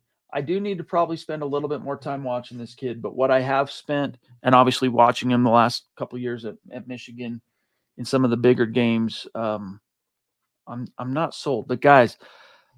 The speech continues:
love you. Appreciate each and every one of you for being with us tonight.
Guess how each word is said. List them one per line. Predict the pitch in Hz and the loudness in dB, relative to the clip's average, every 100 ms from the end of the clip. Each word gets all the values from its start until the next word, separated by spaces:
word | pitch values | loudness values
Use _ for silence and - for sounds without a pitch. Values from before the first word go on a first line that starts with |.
| _ - | _ 4
love | 143 156 | 6 8
you. | 160 | 4
Appreciate | 147 170 165 170 156 - _ _ _ _ | 2 0 2 0 -2 -4 _ _ _ _
each | 185 185 | -4 -2
and | 165 | -2
every | 151 147 | 0 0
one | 135 131 | 0 0
of | |
you | 131 | -2
for | 127 123 | -4 -4
being | 131 127 | -4 -2
with | 123 123 | -4 -6
us | 123 | -10
tonight. | - 123 113 113 | -8 -6 -4 -6